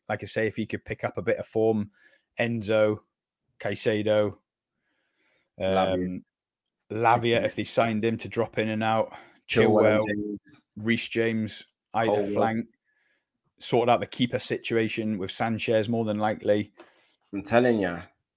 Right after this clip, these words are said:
Speaker 1: It
Speaker 2: Don't
Speaker 1: can turn
Speaker 2: sleep on
Speaker 1: around
Speaker 2: Chelsea,
Speaker 1: fast,
Speaker 2: mate.
Speaker 1: can't it?
Speaker 2: I know, this is what I'm saying. Don't sleep on Chelsea, mate.
Speaker 1: Uh, Daniel, uh, let us know, Daniel, your prediction, score prediction in the comments.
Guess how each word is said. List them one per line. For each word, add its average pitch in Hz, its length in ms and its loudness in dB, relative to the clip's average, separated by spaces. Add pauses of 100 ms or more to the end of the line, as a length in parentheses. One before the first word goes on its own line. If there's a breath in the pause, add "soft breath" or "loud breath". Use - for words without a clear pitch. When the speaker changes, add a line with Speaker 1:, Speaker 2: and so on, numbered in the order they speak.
(160)
Speaker 1:
It 123 40 6
Speaker 2:
Don't 139 200 10
Speaker 1:
can 123 80 2
turn 143 180 10
Speaker 2:
sleep 143 80 10
on 135 100 10
Speaker 1:
around 123 160 6
Speaker 2:
Chelsea, 135 160 -2
Speaker 1:
fast, 117 360 6
Speaker 2:
mate. 101 100 -2
Speaker 1:
can't 120 220 -2
it? 117 140 -4 (420)
Speaker 2:
I 143 100 10
know, 160 200 12
this 175 300 8
is - 60 2
what 147 180 6
I'm 143 60 -2
saying. 151 320 4
Don't 156 220 4
sleep 156 320 -6
on 127 140 -2
Chelsea, 127 380 -2
mate. 98 220 -6 (1120 soft breath)
Speaker 1:
Uh, 120 280 6 (100)
Daniel, 135 560 6 (160)
uh, 123 200 4
let 156 140 6
us 160 80 0
know, 156 320 6
Daniel, 131 380 2
your 135 160 2
prediction, 120 640 -6
score 131 300 0
prediction 113 560 -6
in 110 100 -6
the 107 60 -4
comments. 107 580 -2